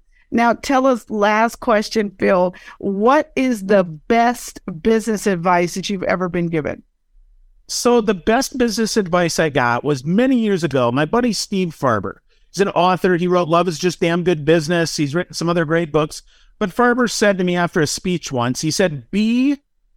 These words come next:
Speaker 2: more you." And I said, "Steve, what does that mean?" He said, "Listen, you're you, man. People want you. They don't want you to pretend to be anybody else.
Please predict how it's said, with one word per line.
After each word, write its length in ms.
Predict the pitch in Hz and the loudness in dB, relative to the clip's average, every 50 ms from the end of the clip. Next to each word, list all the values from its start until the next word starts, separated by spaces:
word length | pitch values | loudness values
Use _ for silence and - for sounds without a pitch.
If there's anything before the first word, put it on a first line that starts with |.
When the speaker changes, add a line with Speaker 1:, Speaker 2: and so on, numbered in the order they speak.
| _ | _
Speaker 2:
more 720 | - 147 160 180 196 208 202 202 202 202 196 202 202 175 - _ _ _ _ | -8 -6 -4 -2 0 0 2 2 4 4 4 2 0 0 -4 _ _ _ _
you." 580 | 127 127 139 175 196 196 165 117 87 67 - - _ _ _ _ _ _ _ _ | -6 -2 0 0 2 2 0 0 -4 -6 -10 -16 _ _ _ _ _ _ _ _
And 80 | 202 | -4
I 40 | 214 | -2
said, 200 | 208 - 247 214 | 0 0 0 0
"Steve, 280 | - - - 262 254 220 | 0 -2 0 0 2 2
what 80 | 240 | 2
does 100 | 233 226 | 0 2
that 180 | 220 233 240 208 | 2 0 2 2
mean?" 280 | 214 233 226 185 135 127 | 2 2 2 0 -2 -2
He 140 | 165 196 | -2 -4
said, 240 | 196 - 262 247 240 | -2 0 0 0 0
"Listen, 500 | 269 311 403 392 - - - 233 143 - - _ _ _ _ _ _ | 2 0 0 -2 -2 0 0 0 0 -2 -6 _ _ _ _ _ _
you're 260 | 196 202 302 415 415 | -2 0 2 2 2
you, 300 | 359 330 339 359 370 311 | 2 2 0 2 2 2
man. 320 | 233 220 208 220 233 233 - | 2 2 2 2 2 0 -2
People 400 | - - 370 381 - 381 320 277 | -2 -4 -2 -2 -2 -2 0 2
want 300 | 269 262 269 262 202 208 | 2 2 2 2 0 -2
you. 260 | 220 240 240 220 180 | -2 -2 0 0 0
They 160 | 156 202 262 | 2 2 2
don't 180 | 320 320 302 269 | 2 2 2 2
want 240 | 254 247 220 - | 2 0 0 -2
you 40 | 240 | -4
to 60 | 240 | -6
pretend 420 | 208 - 220 - - 214 214 202 202 | -4 -4 -6 -2 0 0 0 0 0
to 40 | 190 | -2
be 220 | 165 151 - - | -2 -4 -6 -2
anybody 460 | - 202 233 269 262 226 254 247 226 202 | -2 0 2 2 2 2 2 2 2 2
else. 440 | 156 123 - - - - - - | 2 0 -2 -6 -12 -12 -12 -14